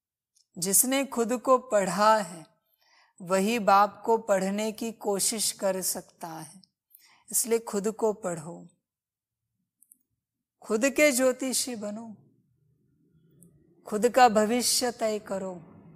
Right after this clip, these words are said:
खुद के मस्तक की रेखाओं को पढ़ो। चेक करो अपने आप को। बहुत से बच्चों को खुद के बारे में कुछ भी पता नहीं है,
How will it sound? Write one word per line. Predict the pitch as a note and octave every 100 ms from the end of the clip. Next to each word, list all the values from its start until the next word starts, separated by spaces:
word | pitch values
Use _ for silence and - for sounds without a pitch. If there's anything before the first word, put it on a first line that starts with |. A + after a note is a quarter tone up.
| - - - - - -
खुद | G#3+ A3+
के | A3+ B3
मस्तक | A3+ G#3+ - B3 A3+
की | B3 A#3+
रेखाओं | A3 G#3 G3+ G#3 G#3+ G#3+
को | A3+ G#3+
पढ़ो। | G3+ F3+ F#3 F3+ F#3+ _ _ _ _ _ _ _ _ _ _ _ _ _ _ _ _ _ _ _ _ _ _ -
चेक | G#3 G#3 -
करो | G3+ A3+
अपने | A3+ G#3 F#3+
आप | F3+ E3+ E3 -
को। | F3+ E3 - _ _ _ _ _ _ _ _ _ _ _ _ _ _
बहुत | F#3 G3+ C4 C4+
से | - C#4+
बच्चों | C4 A#3 - B3+ B3
को | C4 C4
खुद | - A#3+ A#3+
के | B3+
बारे | A#3 A3+ A3
में | A3+ A3+
कुछ | A3+ A3+ - A#3+
भी | G#3+ A#3
पता | A3+ G#3 G3 G3
नहीं | F#3+ F#3 F#3+
है, | F3 E3